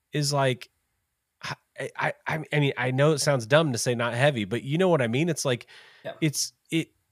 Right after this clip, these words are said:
Speaker 1: it's not like it's two different bands, but they just, when they, when they go hard, man, they really go hard.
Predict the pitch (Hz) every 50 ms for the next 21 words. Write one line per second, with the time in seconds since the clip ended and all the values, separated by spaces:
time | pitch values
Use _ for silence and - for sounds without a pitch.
0 | _ _ _ _ - 139 127 - - 131 123 120 123 131 160 180 190 - - -
1 | - - 147 147 143 - 131 - - - - 170 156 156 143 - 135 113 120 120
2 | 135 139 135 127 117 117 117 110 104 _ - 123 117 113 - - 123 117 120 110
3 | 101 - 120 120 113 110 101 - - - _ _ 110 110 120 123 123 127 120 123
4 | 131 156 165 170 170 160 - 101 107 107 107 104 104 113 131 156 165 160 151 -
5 | 160 165 165 147 - 156 147 147 135 107 98 92 90 95 98 95 101 104 104 104
6 | 101 98 107 107 104 104 104 95 92 92 95 104 117 120 120 120 120 107 113 110
7 | 107 104 95 104 107 101 92 87 85